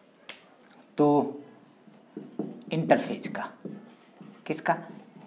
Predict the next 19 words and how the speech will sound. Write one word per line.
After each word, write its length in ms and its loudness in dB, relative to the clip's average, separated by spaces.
interface 640 4
का। 180 -4
और 300 4
interface 680 4
के 120 0
condition 440 4
में 140 0
जैसे 260 2
ही 100 6
अपन 220 2
बात 220 4
करें, 280 -2
क्या 220 2
क्या 120 6
बात 280 4
करे 260 -2
थे 60 -4
कि 400 -4
according 460 6